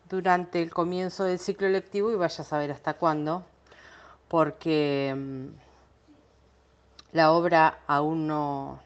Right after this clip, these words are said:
no ha sido licitada. Una obra que nosotros pedimos, eh, de baños, que arreglaran los baños existentes, que hicieran baños nuevos, eh, y bueno, aún no fue licitada.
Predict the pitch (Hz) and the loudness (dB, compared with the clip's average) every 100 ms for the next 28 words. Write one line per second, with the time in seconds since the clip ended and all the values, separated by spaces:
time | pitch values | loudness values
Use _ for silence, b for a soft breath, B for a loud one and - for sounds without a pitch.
0 | _ 165 160 - 170 160 160 196 233 262 | _ -4 -4 -2 -2 0 -4 0 6 8
1 | 165 147 - b b b b b _ _ | 8 4 -10 b b b b b _ _
2 | 165 151 160 170 160 156 - 165 156 156 | -8 -4 -2 -2 -2 -6 -8 -10 -6 -2
3 | 156 175 170 165 165 165 - - 160 147 | -2 -2 -2 -2 -2 -4 -14 -12 -8 -6
4 | 147 143 147 151 165 175 185 196 202 - | -6 -4 -2 2 4 2 -2 -2 -4 -10
5 | - 143 147 151 170 180 165 175 170 170 | -6 -4 0 4 4 2 0 0 -2 -6
6 | 185 - 202 - 254 240 233 233 233 - | -8 -8 -10 -2 -2 -2 0 0 0 -14
7 | B B B B B B _ _ _ 190 | B B B B B B _ _ _ 0
8 | 170 165 247 233 214 196 196 185 208 214 | 0 2 2 4 4 2 0 -2 0 2
9 | 214 233 233 - - 180 165 160 156 151 | 2 0 -4 -14 -10 -6 -2 -2 -4 -6
10 | 147 B B - 156 147 147 160 190 202 | -10 B B -12 -8 -8 -6 -4 -4 -6
11 | 180 190 175 170 160 165 135 - | -2 -2 -2 -4 -4 2 2 2